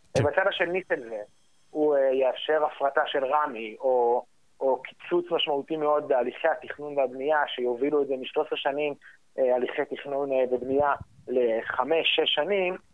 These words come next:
Speaker 2: אז אנחנו נגיד שהיו פה מהלכים לא טובים שלו, וגם מהלכים טובים שלו, ומה היה יותר שווה, אני לא יודע, להערכתי, זה תלוי מה, מה הוא יעשה באמת. אה, ובעיניי זו שאלה מאוד מאוד טובה, קשה לי להגיד עכשיו, אה,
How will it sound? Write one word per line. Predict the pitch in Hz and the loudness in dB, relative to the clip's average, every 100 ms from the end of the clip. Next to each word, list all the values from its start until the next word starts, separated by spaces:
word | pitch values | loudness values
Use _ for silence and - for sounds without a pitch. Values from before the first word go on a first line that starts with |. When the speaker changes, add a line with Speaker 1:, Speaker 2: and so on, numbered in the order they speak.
| _ _ - - | _ _ -14 0
Speaker 2:
אז | - 175 | 2 2
אנחנו | 196 254 | 2 2
נגיד | 240 226 233 - | 0 0 -2 0
שהיו | 185 | 0
פה | 190 | 2
מהלכים | 180 165 - 170 | 2 2 0 -2
לא | 156 | -2
טובים | - 123 117 | -2 -10 -8
שלו, | 123 131 | -2 0
וגם | 151 180 | 2 2
מהלכים | 180 165 175 | 2 0 -2
טובים | 160 135 123 | -2 -2 -2
שלו, | 120 127 | 0 2
ומה | 160 | 2
היה | 190 185 | 2 2
יותר | 190 190 | 0 0
שווה, | 202 196 202 | 0 2 0
אני | 170 | 0
לא | 151 | 0
יודע, | 156 143 151 185 | 0 2 2 2
להערכתי, | 143 131 - 135 - 156 | 2 0 -4 -8 -8 -10
זה | 147 | -8
תלוי | 156 170 | -4 0
מה, | 160 160 - | 0 -2 -2
מה | 165 | 2
הוא | 160 | 2
יעשה | 147 - 147 | 2 0 -2
באמת. | 147 127 113 - _ _ _ _ _ _ _ - | -2 -4 -6 -20 _ _ _ _ _ _ _ -8
אה, | 127 131 135 131 135 135 139 135 139 139 139 123 _ _ _ 123 | -2 2 2 2 2 2 2 0 0 -4 -8 -14 _ _ _ -2
ובעיניי | 143 147 143 - 165 196 220 | 0 2 2 2 2 2 0
זו | 214 | -2
שאלה | 226 214 208 | 2 2 2
מאוד | 208 208 | 2 0
מאוד | 202 | -2
טובה, | 208 180 185 143 123 - | 0 2 2 2 0 -6
קשה | 131 180 | -8 -4
לי | 185 | -2
להגיד | 185 143 139 160 | 0 -2 -2 -6
עכשיו, | - 147 135 127 | -4 -2 -2 -2
אה, | 117 113 | -6 -6